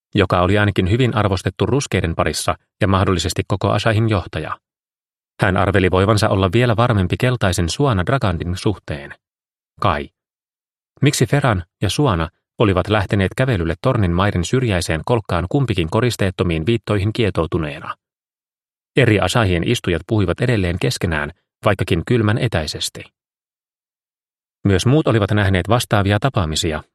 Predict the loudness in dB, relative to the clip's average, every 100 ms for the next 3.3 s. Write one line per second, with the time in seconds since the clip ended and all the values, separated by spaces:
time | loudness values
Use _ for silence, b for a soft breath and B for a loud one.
0 | -2 0 0 0 2 4 2 2 0 2
1 | 0 2 0 2 0 0 -2 0 0 0
2 | 0 0 0 0 0 0 0 -2 0 0
3 | -2 -4